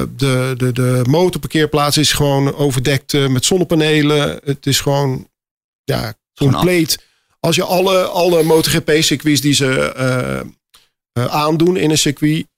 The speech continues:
Speaker 1: of in een, eh, seizoen, als je die allemaal kent en je hebt ze allemaal bezocht, dan weet je gewoon dat Assen staat gewoon in de top drie. Echt.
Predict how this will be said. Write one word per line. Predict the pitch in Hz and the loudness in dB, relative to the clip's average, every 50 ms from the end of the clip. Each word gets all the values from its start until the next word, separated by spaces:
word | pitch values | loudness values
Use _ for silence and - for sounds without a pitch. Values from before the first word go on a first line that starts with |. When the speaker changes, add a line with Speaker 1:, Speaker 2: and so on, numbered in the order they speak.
| _ _ _ | _ _ _
Speaker 1:
of | 151 135 | -2 0
in | 165 151 | 2 2
een, | 143 139 139 | 2 2 2
eh, | 143 139 | 2 2
seizoen, | 123 - 160 147 127 160 156 151 | 2 2 0 2 2 2 2 2
als | 156 - 139 135 - | 2 0 0 0 0
je | 156 | 0
die | 135 147 143 139 139 135 131 - - _ _ _ _ | 0 2 2 2 0 0 -4 -6 -10 _ _ _ _
allemaal | _ 147 165 156 135 123 120 | _ 0 0 0 0 -2 -2
kent | - 156 151 170 - | -2 -2 -2 0 0
en | 151 139 | 0 0
je | 135 | 0
hebt | 139 139 - | -2 -2 0
ze | - | 0
allemaal | 147 143 143 139 127 | 0 2 2 0 0
bezocht, | 123 135 127 143 160 175 165 - - 127 | 0 0 2 2 2 2 0 -4 -6 -6
dan | 123 120 123 | -4 -2 0
weet | 131 139 151 143 | 0 0 0 0
je | - 139 | -2 -2
gewoon | 127 135 135 135 | -2 0 0 0
dat | 127 123 - | -2 -2 -2
Assen | - 139 139 - - 127 | -2 -2 0 -2 -2 -2
staat | - - - 143 131 - | -4 -2 -2 -2 -4 -2
gewoon | - 139 131 131 127 | 0 0 0 0 0
in | - 131 127 | -2 -2 -4
de | 120 - | -2 -2
top | - 143 127 | -2 -2 -2
drie. | 127 120 139 123 123 - _ | 0 -2 -2 -2 -2 -4 _
Echt. | 143 135 123 - - - | -2 -2 -2 -4 -8 -14